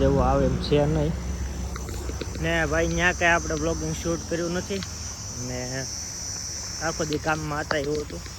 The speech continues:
અને બ્લોગિંગ શૂટ જ નથી કર્યું, ડાયરેક્ટ અહીંયા આવીને કર્યું છે. તો બસ એ રીતનું છે, આવ્યા છે ઘરે અત્યારે અને સારું જઈ અને પછી મળીએ. તો મિત્રો, ઘરે આવી ગયા છે ને મસ્ત મજાનો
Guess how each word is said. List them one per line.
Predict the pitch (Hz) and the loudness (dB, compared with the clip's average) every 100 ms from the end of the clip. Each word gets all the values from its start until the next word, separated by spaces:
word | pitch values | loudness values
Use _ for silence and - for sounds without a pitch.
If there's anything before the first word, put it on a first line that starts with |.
| - | -6
અને | 139 135 135 127 | -4 -2 -4 -2
બ્લોગિંગ | 143 143 139 123 | -2 -2 -6 -6
શૂટ | 165 208 | -6 -4
જ | 165 | -4
નથી | 135 135 135 | -4 -6 -6
કર્યું, | 135 139 - | -8 -8 -6
ડાયરેક્ટ | 135 135 131 - - - - | -2 -2 -4 -8 -12 -10 -6
અહીંયા | 139 135 | -2 -2
આવીને | 127 120 - - - - - | -2 -6 -8 -12 -12 -10 -4
કર્યું | 143 156 | -2 -2
છે. | 165 165 - - - - - - - - - - - | -4 -8 -10 -10 -10 -12 -12 -12 -12 -12 -12 -12 -6
તો | 156 151 160 | -2 0 0
બસ | 170 175 | -2 -2
એ | 170 | -4
રીતનું | 170 165 160 | -4 -6 -4
છે, | 180 | 2
આવ્યા | 160 180 196 | 4 4 0
છે | 190 160 | -2 -2
ઘરે | 170 185 | -2 -2
અત્યારે | 175 - 185 175 143 | -2 -2 -2 -2 -4
અને | 139 139 135 - | -4 -6 -8 -10
સારું | - 160 180 - - - - - - 120 | -8 -6 -6 -10 -14 -14 -12 -12 -10 -6
જઈ | 131 151 175 175 - - - - - - - 139 | -2 -2 -2 -6 -12 -12 -12 -12 -12 -12 -10 -8
અને | 135 139 131 131 - | -6 -6 -6 -6 -8
પછી | 151 143 143 | -8 -6 -6
મળીએ. | 165 175 139 - | -4 -4 -6 -8
તો | - | -8
મિત્રો, | 180 214 220 | -4 -2 0
ઘરે | 156 170 190 | 2 4 4
આવી | 202 208 | 4 0
ગયા | 214 | -2
છે | 208 | -4
ને | 180 | -6
મસ્ત | 156 165 165 | -4 -6 -6
મજાનો | 165 156 151 | -6 -6 -6